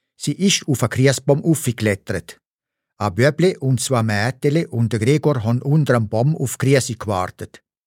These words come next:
Die Lisi hat ihn abwechslungsweise gerufen. Josefle, Annile, Marile und hat jedes Mal eine Handvoll Grüße angeworfen. Und dann hat sie gerufen,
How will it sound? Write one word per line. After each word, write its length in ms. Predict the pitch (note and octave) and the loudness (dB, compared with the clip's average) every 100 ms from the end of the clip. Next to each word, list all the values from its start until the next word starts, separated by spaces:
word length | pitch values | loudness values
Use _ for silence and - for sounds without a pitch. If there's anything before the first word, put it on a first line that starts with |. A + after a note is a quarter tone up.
| _ _ _ _ _ _ - | _ _ _ _ _ _ -6
Die 60 | A#2 | 0
Lisi 360 | F3+ G#3 F#3 | 2 2 0
hat 240 | A#2+ B2 B2 | 0 0 0
ihn 140 | A#2+ | -4
abwechslungsweise 960 | - C#3+ D#3 D3+ - C#3+ - C#3 D3+ - | -4 -2 0 0 -2 -6 -4 -2 -2 -2
gerufen. 480 | C#3+ D3 F#2+ - - - _ _ _ _ | 2 2 2 -4 -20 -20 _ _ _ _
Josefle, 800 | B2+ F#3 F3 F#3+ - - G3 F#3 _ _ _ _ - | 0 2 2 0 0 -2 -2 -2 _ _ _ _ -4
Annile, 680 | D3+ G3 G3+ F#3 F#3 - _ _ _ _ - | 0 2 2 2 -2 -6 _ _ _ _ -4
Marile 640 | B2+ F3+ F#3+ F#3 F#3 - _ _ _ _ _ _ - | 0 2 4 4 0 -4 _ _ _ _ _ _ -4
und 180 | A#2 G2 | -2 -2
hat 240 | A2 - | -4 -2
jedes 380 | C#3+ F#3 E3+ C#3+ | 2 2 0 -2
Mal 240 | D3+ D#3+ | 0 -2
eine 180 | - A#2 | -4 -4
Handvoll 400 | C3 C#3+ - D3+ | -2 -2 -2 -4
Grüße 500 | - D3+ D3+ - A2 | 0 0 0 -2 -6
angeworfen. 760 | G#2+ G2+ - F#2+ D#2+ - G#2+ G2 _ _ _ _ _ _ _ _ - | -6 -8 -10 -10 -10 -12 -14 -16 _ _ _ _ _ _ _ _ -6
Und 160 | A#2 D#3 | 0 2
dann 160 | G#3 | 4
hat 160 | F#3 - | 2 0
sie 120 | G3 | -2
gerufen, 440 | E3 C#3+ G#2 - | 2 2 0 -8